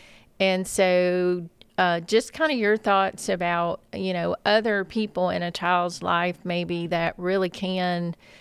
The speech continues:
make that difference, or, um, whether it's grandparents or school folks or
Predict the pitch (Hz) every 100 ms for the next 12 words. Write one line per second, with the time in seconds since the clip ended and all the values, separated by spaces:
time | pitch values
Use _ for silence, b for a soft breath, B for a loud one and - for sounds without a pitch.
0 | b - 175 180 - 165 175 180 185 180
1 | 170 170 - - - 170 170 165 165 165
2 | - 170 165 165 165 165 _ b b -
3 | 190 185 180 170 - - 185 185 185 185
4 | 175 175 175 - - 170 165 - 190 180
5 | 175 175 _ _ - 175 165 165 - 175
6 | 165